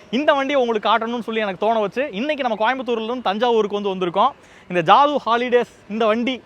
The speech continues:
எப்படி இருக்கு? அதாவது, இது டாட்டாவிலேருந்து வரக்கூடிய மேக்ஸி கேப் வண்டி,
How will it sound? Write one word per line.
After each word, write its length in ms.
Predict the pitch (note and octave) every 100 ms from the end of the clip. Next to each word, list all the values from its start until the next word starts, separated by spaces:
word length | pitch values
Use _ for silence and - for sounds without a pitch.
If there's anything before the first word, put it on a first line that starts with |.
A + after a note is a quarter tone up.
| -
எப்படி 300 | G3 C#4+ C4
இருக்கு? 360 | G#3+ F3 D3+ - - -
அதாவது, 360 | G3+ C4 D4 D4
இது 160 | A3+ G3+
டாட்டாவிலேருந்து 600 | A3 C#4 C#4 C#4 C4+ B3+
வரக்கூடிய 420 | A#3 A3 A3+ B3+
மேக்ஸி 340 | G3+ A#3+ - A#3
கேப் 180 | A#3
வண்டி, 380 | F#3+ G3+ G#3+ D4+